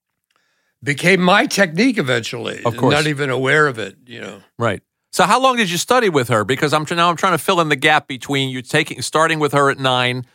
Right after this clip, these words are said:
Speaker 2: and disappearing off to Paris at nineteen.
Speaker 1: Yeah, it was. Uh,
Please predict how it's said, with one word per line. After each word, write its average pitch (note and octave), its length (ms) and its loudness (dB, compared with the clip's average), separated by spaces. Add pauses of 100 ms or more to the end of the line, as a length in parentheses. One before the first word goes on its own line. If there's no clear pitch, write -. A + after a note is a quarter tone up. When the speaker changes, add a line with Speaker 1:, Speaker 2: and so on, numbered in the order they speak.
(160)
Speaker 2:
and A#2+ 160 -2
disappearing C3 600 0
off B2 240 2
to A2 180 -4 (120)
Paris B2+ 380 0
at G2 80 -4
nineteen. G#2+ 580 -6 (720)
Speaker 1:
Yeah, E3+ 720 2
it C#3 60 2
was. D#3+ 200 0
Uh, E3+ 200 2